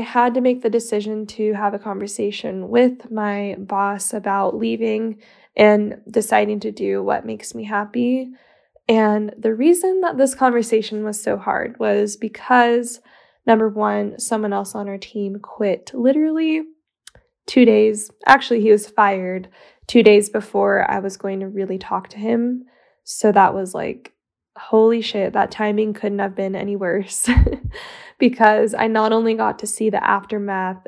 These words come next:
of how angry and how pissed off my boss was about him interviewing with another company without communicating, and F him, he's an asshole, blah, blah, blah.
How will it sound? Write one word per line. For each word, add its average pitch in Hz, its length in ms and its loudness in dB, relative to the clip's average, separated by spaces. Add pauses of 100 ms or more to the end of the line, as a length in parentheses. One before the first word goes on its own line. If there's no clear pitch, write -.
of 196 300 -2
how 196 640 -4
angry 233 800 2 (440)
and 208 140 -2
how 196 500 0
pissed - 520 -2
off 208 520 4
my 208 140 -4
boss 196 340 -2
was 196 360 -4
about 202 580 0 (320)
him 220 380 2
interviewing 202 520 -2
with 196 140 -8
another 196 300 -4
company 226 580 -2
without 196 400 -2
communicating, 220 960 0 (500)
and 196 600 0 (140)
F 233 260 6
him, 208 520 0
he's 220 320 0
an 220 100 0
asshole, 208 480 0
blah, 208 200 0
blah, 208 120 -4
blah. 196 440 -2